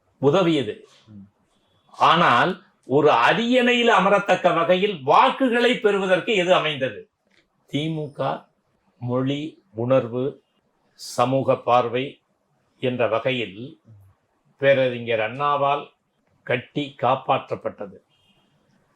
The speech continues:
Speaker 1: இதற்கு ஒரு விளக்கத்தை நான் உங்களுக்கு சொல்றேன், அப்ப சொன்னா சரியா இருக்கும்னு நினைக்கிறேன்.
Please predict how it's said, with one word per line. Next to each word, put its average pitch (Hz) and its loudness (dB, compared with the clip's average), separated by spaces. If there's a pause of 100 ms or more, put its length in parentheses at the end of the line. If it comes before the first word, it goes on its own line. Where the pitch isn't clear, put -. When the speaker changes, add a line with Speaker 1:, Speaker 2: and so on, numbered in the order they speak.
(100)
Speaker 1:
இதற்கு 147 0
ஒரு 135 2
விளக்கத்தை 165 0
நான் 127 -2
உங்களுக்கு 107 -8
சொல்றேன், 110 -8
அப்ப 107 -8
சொன்னா 123 -8
சரியா 117 -4
இருக்கும்னு 110 -10
நினைக்கிறேன். 95 -20